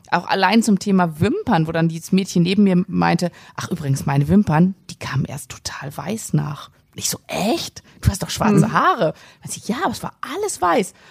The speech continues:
Speaker 1: Und als dann meine Wimpern kamen und die waren weiß am Anfang, diese Härchen, habe ich mich gar nicht so erschrocken, weil ich dachte, "Ach ja, guck mal, das hast du ja schon mal gehört von der", ne?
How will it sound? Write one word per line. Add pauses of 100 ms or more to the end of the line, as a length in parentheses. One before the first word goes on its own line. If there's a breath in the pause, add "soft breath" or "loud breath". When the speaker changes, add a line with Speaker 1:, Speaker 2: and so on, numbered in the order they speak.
(140 soft breath)
Speaker 1:
Und
als
dann
meine
Wimpern
kamen
und
die
waren
weiß
am
Anfang,
diese
Härchen, (180 soft breath)
habe
ich
mich
gar
nicht
so
erschrocken,
weil
ich
dachte,
"Ach
ja,
guck
mal,
das
hast
du
ja
schon
mal
gehört
von
der",
ne?